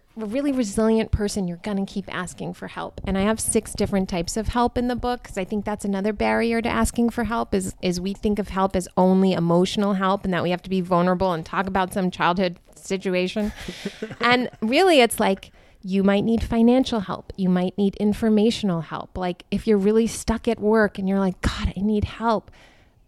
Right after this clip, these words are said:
Speaker 1: maybe labeling what kind of help you need. It's like, no, you just need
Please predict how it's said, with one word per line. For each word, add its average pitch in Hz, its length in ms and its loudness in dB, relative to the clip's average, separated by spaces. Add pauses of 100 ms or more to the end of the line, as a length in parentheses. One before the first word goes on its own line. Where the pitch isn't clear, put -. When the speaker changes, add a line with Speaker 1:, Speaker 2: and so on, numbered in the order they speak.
Speaker 1:
maybe 247 540 0 (500)
labeling 196 680 4
what 180 120 -6
kind 196 220 0
of - 80 -4
help - 240 0
you 190 120 0
need. 196 440 4
It's - 140 -12
like, 190 200 -10
no, 220 460 4
you 208 120 -6
just 262 440 -4
need 214 340 -2